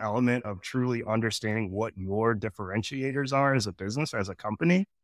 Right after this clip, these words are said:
Uh, and then the solutions can grow and evolve as technology changes, as needs change. But cementing and anchoring in on that, on that core differentiator, I think has also been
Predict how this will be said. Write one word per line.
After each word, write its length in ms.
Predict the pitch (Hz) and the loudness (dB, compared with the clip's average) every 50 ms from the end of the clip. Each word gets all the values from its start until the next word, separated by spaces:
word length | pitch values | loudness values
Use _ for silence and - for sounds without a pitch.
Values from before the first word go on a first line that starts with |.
| _ _ _ _ _ - - | _ _ _ _ _ -4 -2
Uh, 160 | 110 110 107 - | -2 0 2 6
and 160 | 131 131 131 | 10 10 12
then 140 | 135 135 127 | 12 12 10
the 80 | 123 | 8
solutions 800 | 117 - - 107 107 117 139 156 151 - - 131 117 110 104 - | 6 4 2 2 4 6 6 6 4 4 4 4 6 4 4 0
can 240 | - 110 104 98 92 | -2 -4 -4 -2 0
grow 280 | 104 110 113 117 113 | 2 4 6 6 6
and 120 | 110 107 104 | 6 6 4
evolve 340 | 92 104 107 110 117 110 | 4 2 2 2 2 2
as 160 | 110 98 - - | 0 -4 -4 -4
technology 600 | - 110 - - 101 101 107 110 107 107 107 101 | -6 -8 -4 -2 -2 0 0 0 0 -2 -4 -6
changes, 500 | - - 107 107 110 104 104 104 101 101 | -6 -6 -4 -4 -4 -2 -4 -4 -6 -8
as 180 | 92 87 90 | -8 -10 -10
needs 380 | 98 101 110 117 117 107 110 - | -8 -6 -4 -4 -6 -6 -6 -6
change. 600 | - - 101 98 98 95 95 95 95 92 - - _ _ _ _ _ _ - | -6 -6 -6 -4 -4 -4 -6 -8 -10 -10 -12 -14 _ _ _ _ _ _ 0
But 160 | 113 104 - | 0 0 2
cementing 640 | - - 127 110 107 113 117 117 - - 127 117 110 | 2 4 4 6 8 8 6 6 8 8 8 8 8
and 80 | 107 104 | 6 4
anchoring 500 | 104 107 110 104 - 104 101 98 101 113 | 2 2 0 0 -2 -2 -2 2 6 8
in 160 | 123 127 123 | 10 12 12
on 160 | 107 101 101 | 10 8 6
that, 280 | 101 101 101 101 101 - - _ _ _ - | 4 2 2 2 0 -2 -8 _ _ _ 2
on 100 | 113 110 | 6 6
that 180 | 107 98 - - | 6 4 2 -2
core 640 | - - 123 120 120 117 110 107 104 101 101 98 _ _ _ _ _ _ _ _ _ - 92 | 0 6 8 10 10 10 10 8 6 4 2 0 _ _ _ _ _ _ _ _ _ -10 2
differentiator, 840 | - 117 - - 107 101 104 110 - - 147 143 143 151 156 156 143 | 2 2 2 4 2 2 2 2 0 0 0 0 0 0 2 4 6
I 80 | 110 101 | 6 6
think 200 | - 117 107 95 | 6 4 0 2
has 180 | - 107 98 101 | 0 -4 0 2
also 340 | 107 104 101 - 107 101 92 | 2 2 2 0 -2 -4 -4
been 460 | 95 104 95 95 95 95 95 92 | -2 -4 -4 -2 -4 -4 -6 -8